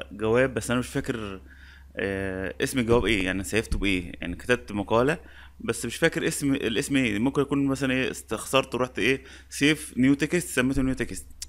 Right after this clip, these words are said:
فمش، مش فاكر. يعني انا فاكر ان انا كتبت كلمه ورك فلو، بس بعمل سيرش بيجيب لي الفولدرات اللي اسمها ورك فلو من بره،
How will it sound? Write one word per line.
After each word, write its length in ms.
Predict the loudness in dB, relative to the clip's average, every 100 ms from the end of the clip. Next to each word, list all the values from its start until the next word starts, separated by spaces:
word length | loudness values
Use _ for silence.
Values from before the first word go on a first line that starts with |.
| -16 -20 -6 -2
فمش، 280 | -2 0
مش 580 | 2 2 0 -4 -6 -4
فاكر. 320 | 2 2 2
يعني 100 | 0
انا 80 | 0
فاكر 220 | -2 -2
ان 100 | 0
انا 120 | 0 -2
كتبت 220 | -6 -2
كلمه 220 | 0 0 -2
ورك 220 | -6 -8
فلو، 420 | -2 0 0 -6 -16 -18 -18 -18 -18 -18 -10
بس 220 | -8 -2
بعمل 240 | 2 2 2
سيرش 440 | 2 2 0 -8
بيجيب 340 | -6 0 2 2
لي 140 | 0
الفولدرات 840 | -2 -2 -4 0 2 4 2 -2 -20 -20 -20 -10
اللي 160 | -6 -4
اسمها 220 | 0 2
ورك 200 | 2 0
فلو 280 | 0 2 2
من 60 |
بره، 380 | 4 2 0 -8